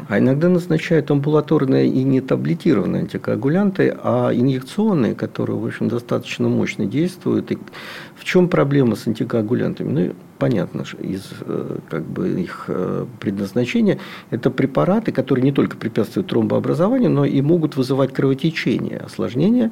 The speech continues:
в виде кровотечений. Начиная от носовых, там, каких-то достаточно безобидных и заканчивая кровоизлиянием в мозг.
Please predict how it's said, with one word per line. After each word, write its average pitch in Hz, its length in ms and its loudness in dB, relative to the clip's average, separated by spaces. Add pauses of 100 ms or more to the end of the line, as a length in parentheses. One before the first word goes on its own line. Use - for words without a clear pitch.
(140)
в - 20 -4
виде 151 260 0 (100)
кровотечений. - 640 -6 (540)
Начиная 131 400 4
от 113 120 -2
носовых, 131 540 2
там, 104 240 -4
каких-то - 460 -6
достаточно - 500 -4
безобидных 180 720 0
и 139 320 0 (380)
заканчивая 139 1120 2
кровоизлиянием 131 760 2
в 160 40 -4
мозг. - 300 -4